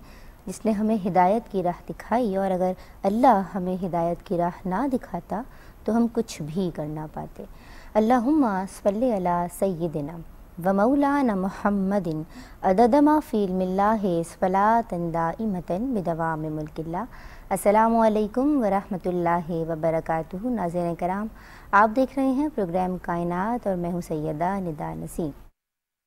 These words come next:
हमारा ये प्रोग्राम खालिक़े कायनात की लामहदूद कुदरत व हिकमत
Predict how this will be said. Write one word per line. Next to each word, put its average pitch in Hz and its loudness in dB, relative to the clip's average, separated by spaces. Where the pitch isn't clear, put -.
हमारा 277 6
ये 320 4
प्रोग्राम 185 -2
खालिक़े 233 4
कायनात 175 -4
की - -14
लामहदूद 196 2
कुदरत 196 0
व 214 2
हिकमत 175 -4